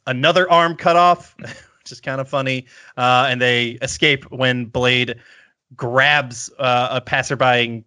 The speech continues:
subway train and, you know, gets his arm pulled, and he has to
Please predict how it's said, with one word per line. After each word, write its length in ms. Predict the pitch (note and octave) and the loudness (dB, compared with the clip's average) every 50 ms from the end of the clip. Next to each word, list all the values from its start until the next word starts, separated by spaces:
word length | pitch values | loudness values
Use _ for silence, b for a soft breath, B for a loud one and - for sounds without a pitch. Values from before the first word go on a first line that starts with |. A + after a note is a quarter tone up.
| _ - | _ -8
subway 380 | - - C#3 C3 A#2 A#2+ A#2 | -2 0 0 0 0 0 -2
train 380 | A2+ - - B2 A#2 A2+ A2+ A2+ | -2 0 0 0 0 0 0 -2
and, 200 | A2+ A2 A2+ G#2 _ | -6 -8 -10 -10 _
you 100 | - A#2+ | -10 -8
know, 120 | A2+ A2+ A2 | -6 -6 -6
gets 180 | A2+ A2 A2 | -8 -8 -8
his 120 | A#2+ A2 A2+ | -8 -4 -2
arm 280 | A2+ A2+ A2+ A2 G#2+ _ _ | -2 -2 -2 -4 -8 _ _
pulled, 280 | - - A#2+ A#2 A#2 A2+ | 0 0 2 2 0 -2
and 80 | A2+ A2+ | -4 -2
he 60 | A2 | -2
has 180 | A2+ A#2 - - | -2 -2 -2 -2
to 220 | A#2+ A#2 A#2 | -2 -2 -4